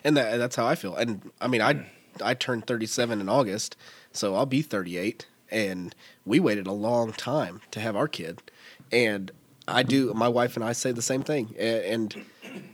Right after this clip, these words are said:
Robbie is very career-oriented. I mean, she, uh, is very smart, and she was able to have a job that, I mean, <laughs> she bro-, she, she was high up in her job. And I thought she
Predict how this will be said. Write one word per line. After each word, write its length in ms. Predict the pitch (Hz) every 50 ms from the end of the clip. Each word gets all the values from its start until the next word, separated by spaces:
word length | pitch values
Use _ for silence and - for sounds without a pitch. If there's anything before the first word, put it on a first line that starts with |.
| - _ _ _ _ - - -
Robbie 300 | 135 147 160 175 165 147
is 100 | 135 117
very 320 | 104 98 139 139 147 147
career-oriented. 960 | 139 - - 147 147 135 120 - 117 123 127 120 113 113 - 104 - - - -
I 60 | 104
mean, 140 | 104 101 101
she, 560 | - - - 135 135 135 135 131 127 123 113 110 117 -
uh, 320 | - - - 175 180 - - -
is 260 | 90 98 98 104 104
very 340 | 104 104 151 151 147 139 131
smart, 480 | - - 127 120 120 117 110 104 - -
and 160 | 92 98 98
she 160 | - - 143
was 140 | 135 123 120
able 240 | 120 117 110 110 107
to 380 | 104 - 120 117 104 98 98 98 - - - - - - - - _ _ _ -
have 180 | 117 127 131 120
a 40 | 113
job 500 | 104 107 117 117 113 110 113 110 107 113
that, 440 | - 104 101 95 87 - - - - - _ _ _ _ _ - _ _ _ - - - - 104
I 60 | 107
mean, 300 | 107 101 95 90 92 - - - _ _ _ - - - _ _ - - 120
<laughs> 160 | - - -
she 600 | 120 - - - - - - 139 - - 127 143
bro-, 280 | 139 123 127 131 117 110
she, 280 | - - 143 147 147 147 - - - - - -
she 200 | - - - 147
was 160 | 151 151 135 131
high 240 | 131 135 135 135
up 160 | 127 123 - 113
in 80 | 107
her 120 | 120 117 107
job. 400 | 98 113 107 101 87 90 87 - - - - - - - - _
And 480 | - 110 110 107 104 101 98 98 95 - _ _ _ _ _ -
I 100 | - 117
thought 260 | 131 - 139 117 104 -
she 600 | - - - 123 120 117 117 113 110 107 104